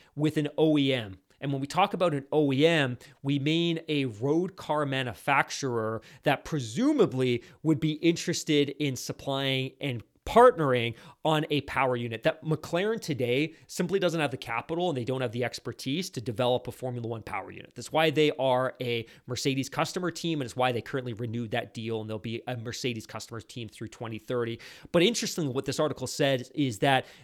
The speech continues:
the stability that's gonna be provided through this cash injection and this new investment will make the team more attractive for partnership with an O E M. I don't know who that would be. I don't know when that would be. It does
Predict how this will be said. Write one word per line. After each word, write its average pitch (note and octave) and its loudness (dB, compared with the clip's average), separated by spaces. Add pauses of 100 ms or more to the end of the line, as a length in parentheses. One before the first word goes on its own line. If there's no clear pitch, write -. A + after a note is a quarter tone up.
the C3+ -4
stability F3+ 6
that's C3+ 0
gonna C#3 -4
be A2+ -6
provided D3 4
through C3 -6
this G#2+ -8
cash B2+ -2
injection C3 0
and A2+ -8
this G#2+ -10
new B2 -6
investment B2 -2 (240)
will C#3+ 0
make F3 4
the E3 0
team C#3+ -4
more D3+ 0
attractive B2+ -4
for A#2+ -6
partnership B2 -6
with A#2+ -8
an A2+ -8
O B2 -4
E A2 -4
M. G#2+ -8 (100)
I A#2+ -4
don't C3+ -6
know B2 -6
who C#3 -6
that F3+ 0
would G3+ -4
be. A3+ -6 (280)
I C#3 2
don't C#3+ 0
know C3 -2
when B2 -4
that C3 -6
would A#2 -6
be. C#3 0
It D#3 -2
does B2 -2